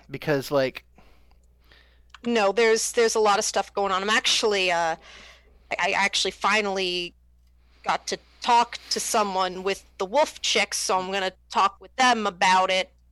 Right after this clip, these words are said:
Speaker 2: and <sighs> not looking forward to that.
Speaker 1: Cool. They're, they know a lot more about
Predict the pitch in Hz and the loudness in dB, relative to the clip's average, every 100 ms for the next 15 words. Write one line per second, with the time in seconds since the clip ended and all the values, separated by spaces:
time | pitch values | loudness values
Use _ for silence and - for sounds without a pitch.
0 | _ - 175 170 170 170 - - - - | _ -6 -4 -4 -8 -16 -20 -20 -20 -20
1 | - _ _ _ _ _ _ _ - - | -20 _ _ _ _ _ _ _ -10 -6
2 | 202 196 208 - - - - - - - | -6 -6 -6 -8 -10 -12 -12 -16 -18 -20
3 | - _ _ _ - 165 190 180 180 160 | -20 _ _ _ -12 -12 -10 -6 -6 -6
4 | 127 113 - _ _ - - - 165 131 | -6 -8 -8 _ _ -20 -16 -6 -4 -2
5 | 117 98 - - _ _ _ _ _ _ | -4 -6 -10 -18 _ _ _ _ _ _
6 | _ _ - 160 247 294 208 _ - - | _ _ -6 2 4 4 0 _ -20 -20
7 | - - - - - - _ _ _ _ | -20 -20 -20 -20 -20 -20 _ _ _ _
8 | _ _ _ - - - - _ 156 196 | _ _ _ -20 -20 -20 -20 _ 0 2
9 | 208 208 208 202 196 143 143 139 - 123 | 6 6 8 6 2 2 6 6 4 -4
10 | 131 135 147 165 - - - 139 143 139 | -4 0 2 0 -6 -16 -8 0 4 4
11 | - | 0